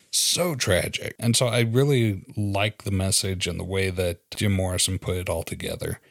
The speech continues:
Not to mention that, that, uh, gunshot with the drum. Oh, man. Who, who in-, invented that? I mean, were they just dinking around in the studio one day and happened to hit the side of the drum? And he's like, "You know what that sounds like? Sounds like a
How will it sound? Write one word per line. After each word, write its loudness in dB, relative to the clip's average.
Not 2
to -2
mention -2
that, -2
that, 0
uh, 0
gunshot 2
with -2
the -2
drum. 0
Oh, 2
man. -4
Who, 4
who 6
in-, 2
invented 2
that? -2
I -2
mean, 2
were 2
they 2
just -2
dinking -2
around 0
in -2
the -2
studio -2
one -2
day 0
and -8
happened -2
to -6
hit -2
the 0
side 0
of 0
the -2
drum? -2
And 0
he's -2
like, -10
"You -4
know 0
what -2
that 0
sounds -2
like? -8
Sounds -2
like -14
a -12